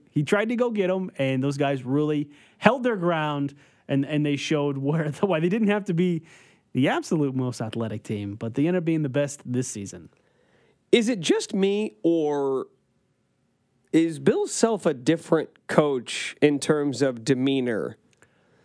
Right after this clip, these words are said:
Speaker 2: than he was even two or three years ago? It's, I, I, I totally understand. And if you'd like to weigh in on this question, you can give us a shout on the Jay Southland Tow Service text line, nine one three, five seven six, seven six ten.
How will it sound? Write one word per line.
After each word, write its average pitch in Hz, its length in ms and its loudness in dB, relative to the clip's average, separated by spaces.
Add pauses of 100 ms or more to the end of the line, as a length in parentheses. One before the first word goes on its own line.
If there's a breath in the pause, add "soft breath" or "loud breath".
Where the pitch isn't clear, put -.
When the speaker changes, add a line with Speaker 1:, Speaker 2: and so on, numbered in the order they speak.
(160 soft breath)
Speaker 2:
than 147 220 4
he 147 120 2
was 131 360 2
even 123 300 0
two 131 200 2
or 123 100 0
three 123 280 0
years 113 320 -2
ago? 107 280 -2
It's, 123 220 0 (140)
I, 117 320 2
I, 120 280 -2
I 123 60 0
totally 131 340 2
understand. 165 520 -2 (520 soft breath)
And 139 120 6
if 127 100 -6
you'd 139 80 2
like 151 140 2
to 170 80 2
weigh 170 160 0
in 175 60 0
on 180 100 0
this 185 120 -2
question, 160 400 0
you 156 80 4
can 135 200 0
give 131 120 2
us 143 140 0
a 147 60 -2
shout 151 260 2
on 165 80 2
the 139 80 0
Jay 135 220 2
Southland 135 440 0
Tow 139 140 2
Service 131 320 0
text - 260 0
line, 165 140 4
nine 135 220 2
one 131 140 -2
three, 143 160 0
five 131 220 0
seven 120 240 -2
six, - 220 -2
seven 131 240 2
six 127 180 -4
ten. 107 300 -2